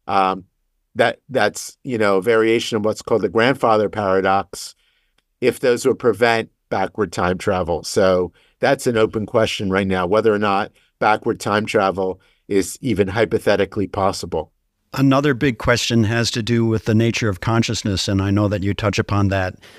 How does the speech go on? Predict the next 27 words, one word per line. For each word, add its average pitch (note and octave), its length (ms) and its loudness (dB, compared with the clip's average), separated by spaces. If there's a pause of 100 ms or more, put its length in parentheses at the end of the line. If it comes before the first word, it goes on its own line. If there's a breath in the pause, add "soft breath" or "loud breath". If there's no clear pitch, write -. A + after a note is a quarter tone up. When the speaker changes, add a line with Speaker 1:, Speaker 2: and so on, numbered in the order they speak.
(120)
Speaker 2:
in, G#2 220 0
in A2 240 2
the G2+ 120 0
book, G#2+ 520 0
uh, F#2 480 -2
as G2 180 0
it G#2 60 -2
relates, G2 480 0
for - 180 -2
example, F#2+ 460 0
to F#2+ 320 0
our F#2+ 260 0
perception G#2+ 600 0
of E2+ 120 -6
time's G2+ 500 0
flow. F2+ 580 0 (320 loud breath)
I'd A2+ 180 0
love B2 200 2
to C3 100 4
hear B2 200 4
your G#2+ 80 4
thoughts G#2 320 0
about F#2+ 280 -2
some A2+ 200 4
of G2+ 120 2
the F#2+ 160 0
edgier G#2 640 0